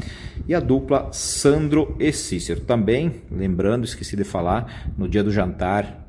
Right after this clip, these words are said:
ah, aqui na paróquia, nós teremos a animação após o jantar, então, ah, de Manuel Tolotti e banda. Então, Flávio, uma vasta programação aí no mês de aniversário do município. Todos convidados que possam participar dessa programação. Será uma grande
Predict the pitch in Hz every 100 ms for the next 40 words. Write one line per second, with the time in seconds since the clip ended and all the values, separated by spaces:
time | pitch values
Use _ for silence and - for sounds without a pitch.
0 | - 90 85 82 - 92 95 87 87 85
1 | 98 113 123 123 113 110 113 107 110 135
2 | 107 - 110 120 - 95 101 98 92 90
3 | 92 110 104 120 113 120 120 - - -
4 | - 92 92 92 104 110 110 107 101 110
5 | 147 - 143 117 107 113 - 120 - -
6 | 127 117 98 92 76 67 - _ _ -
7 | 139 143 139 120 113 107 95 85 95 120
8 | - 104 95 92 92 90 - 95 107 90
9 | 90 104 90 90 95 92 90 87 - 92
10 | 92 90 80 - 107 - - - 131 143
11 | 123 120 104 87 95 117 107 - - 92
12 | 90 98 98 104 - - 95 95 - -
13 | 92 90 85 90 98 107 113 98 95 92
14 | 87 98 98 87